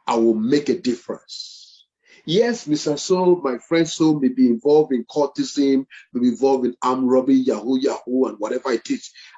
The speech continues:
I am going to be different because I want to leave a legacy for those who will come after me.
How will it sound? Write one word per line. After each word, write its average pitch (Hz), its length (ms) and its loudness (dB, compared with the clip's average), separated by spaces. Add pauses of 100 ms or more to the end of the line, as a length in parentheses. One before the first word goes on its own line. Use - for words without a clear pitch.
(100)
I 208 440 2 (100)
am 147 240 -4
going 170 340 2
to 143 160 0
be 135 180 2 (100)
different - 420 -2 (240)
because 147 260 -2
I 147 60 -4
want 170 220 2
to 147 100 4
leave 131 320 2
a 120 80 6 (100)
legacy 139 680 0 (260)
for 113 380 0
those 147 320 2
who 147 120 0
will 117 160 4
come 120 300 -2
after 120 340 -4
me. 98 200 -6